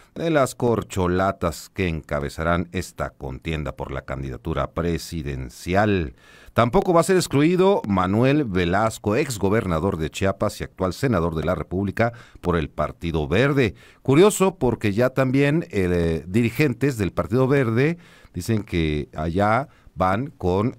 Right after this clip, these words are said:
Claudia Sheinbaum, así que a ver qué pasa con este senador, porque,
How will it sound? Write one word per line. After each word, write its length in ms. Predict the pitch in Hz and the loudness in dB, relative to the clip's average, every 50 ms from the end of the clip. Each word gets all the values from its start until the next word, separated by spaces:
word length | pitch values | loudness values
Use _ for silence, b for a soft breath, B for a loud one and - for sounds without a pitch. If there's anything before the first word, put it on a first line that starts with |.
| - | -8
Claudia 420 | - 90 90 95 101 104 104 92 78 | -4 -2 0 0 0 0 0 0 -2
Sheinbaum, 840 | 73 - - - - - 92 113 143 156 139 120 110 98 90 80 76 | -2 -6 -12 -14 -6 -2 0 2 2 2 2 2 2 2 2 0 -2
así 200 | 65 - - 85 | -4 -6 -8 -8
que 140 | - 95 87 | -4 -2 -2
a 60 | 80 | 0
ver 240 | 76 82 85 80 - | 0 0 -2 -2 -2
qué 160 | - 104 101 | -2 -4 0
pasa 500 | - 143 139 120 - - 127 139 165 170 B B B B B | 2 2 2 2 0 0 0 0 0 -2 B B B B B
con 240 | - 87 85 82 92 | -6 -4 -2 0 0
este 400 | 95 - - - 98 87 80 - | -2 -2 -2 -2 0 0 0 -2
senador, 720 | - - 82 76 78 78 92 107 117 123 120 123 120 - B B B B - | -4 -6 -4 -2 -2 0 2 2 2 2 0 0 -4 -6 B B B B -8
porque, 720 | - 80 78 - _ - 82 78 76 73 71 71 65 - | -6 -6 -6 -6 _ -6 -4 -4 -2 -2 -4 -4 -6 -10